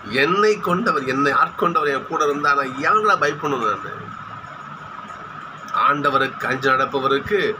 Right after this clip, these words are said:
அவருடைய திருக்கரம் எந்த அளவுக்கு வலக்கரமா, வலிமையான கரமா இருக்குன்னு சொல்லிட்டு தான் நம்ம இன்னைக்கு தியானிக்க வரோம்.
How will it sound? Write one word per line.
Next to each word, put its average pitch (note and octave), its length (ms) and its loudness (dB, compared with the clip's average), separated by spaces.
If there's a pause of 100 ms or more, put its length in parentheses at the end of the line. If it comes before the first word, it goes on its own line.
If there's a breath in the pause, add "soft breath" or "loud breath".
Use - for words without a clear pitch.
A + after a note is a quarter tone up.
(300)
அவருடைய B2+ 440 0
திருக்கரம் E3+ 600 2
எந்த E3 360 2
அளவுக்கு E3+ 480 0 (640)
வலக்கரமா, E3 960 2
வலிமையான E3 560 2
கரமா C#3 360 0
இருக்குன்னு B2 240 0
சொல்லிட்டு B2 300 0
தான் - 180 2 (400 loud breath)
நம்ம C3+ 180 0
இன்னைக்கு A#2+ 100 -4
தியானிக்க A2+ 360 0
வரோம். - 320 -10